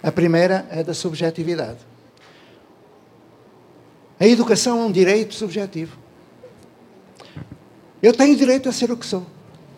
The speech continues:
Cada um de nós é diferente do outro. Não há duas pessoas iguais.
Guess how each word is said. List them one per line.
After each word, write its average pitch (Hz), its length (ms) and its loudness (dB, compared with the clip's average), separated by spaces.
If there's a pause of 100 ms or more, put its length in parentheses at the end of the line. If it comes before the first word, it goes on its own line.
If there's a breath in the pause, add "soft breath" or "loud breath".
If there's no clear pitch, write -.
(440 loud breath)
Cada 240 260 6
um 240 120 6
de 202 100 4
nós 214 240 0
é 220 80 0
diferente 202 400 -4
do 196 160 -8
outro. 123 240 -8 (420 loud breath)
Não 180 140 2
há 180 80 8
duas 220 280 2
pessoas 202 360 0
iguais. - 640 -8